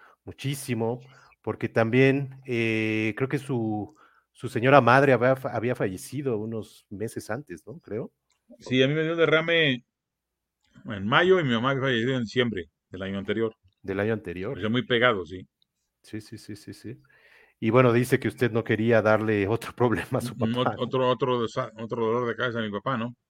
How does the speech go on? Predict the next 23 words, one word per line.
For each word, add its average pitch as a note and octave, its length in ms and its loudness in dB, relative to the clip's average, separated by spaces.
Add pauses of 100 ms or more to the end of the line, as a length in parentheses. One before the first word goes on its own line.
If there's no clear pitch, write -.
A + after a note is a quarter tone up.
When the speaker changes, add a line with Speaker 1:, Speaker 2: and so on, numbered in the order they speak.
(280)
Speaker 2:
Otra G#2+ 240 -4
Speaker 1:
Sí. G2 60 -8
Speaker 2:
tristeza G#2 420 -4
grande, A#2+ 300 0
¿no? B2+ 160 -6 (360)
Entonces G#2 260 -6
había A#2 160 0
que A#2 120 -4
luchar B2+ 320 -2
y A#2+ 60 0
hacerlo. A2 400 -4 (280)
Afortunadamente, C#3+ 680 -2
te C#3 120 -2
digo, D3+ 260 4
Pati, C#3 320 0
que B2 120 0
es A#2+ 80 -4
psicóloga B2 400 -2
de A#2 100 2
profesión, B2 520 -4 (560)
hablaba A#2 340 0
mucho A#2+ 280 -4
conmigo, C3 540 -4